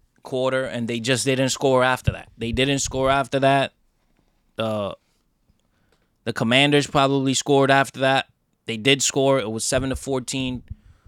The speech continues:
But whatever, man. I'm not even gonna talk too much about the Giants versus the Commanders. You know, it's just been a disappointing season for the New York Giants.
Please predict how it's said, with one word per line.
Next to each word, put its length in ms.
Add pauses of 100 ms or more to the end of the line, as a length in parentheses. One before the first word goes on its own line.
(180)
But 80
whatever, 300
man. 220
I'm 120
not 100
even 120
gonna 140
talk 280
too 80
much 200
about 200
the 80
Giants 360
versus 260
the 100
Commanders. 760 (320)
You 100
know, 160
it's 240
just 260
been 160
a 40
disappointing 680
season 680 (960)
for 340
the 100
New 160
York 220
Giants. 640